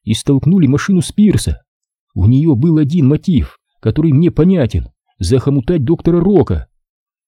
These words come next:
Я не ответил. Разумеется, мы не можем знать, что это не была Сандра. К тому же всё здорово смахивало на то, что это была именно она.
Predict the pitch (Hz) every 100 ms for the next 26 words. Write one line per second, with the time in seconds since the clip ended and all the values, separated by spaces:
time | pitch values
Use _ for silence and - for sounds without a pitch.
0 | _ _ _ - 98 98 135 98 - 92
1 | 104 98 101 90 - _ _ _ _ -
2 | 98 92 95 151 135 - 95 120 143 160
3 | 110 107 80 143 85 - _ _ - -
4 | 101 98 107 98 120 143 - 151 101 65
5 | 57 _ _ _ _ - 92 123 117 -
6 | 131 80 123 139 113 - 131 - 110 110
7 | 107 - 156 - - _ _ - - 95
8 | 104 104 110 107 113 110 107 104 135 120
9 | 65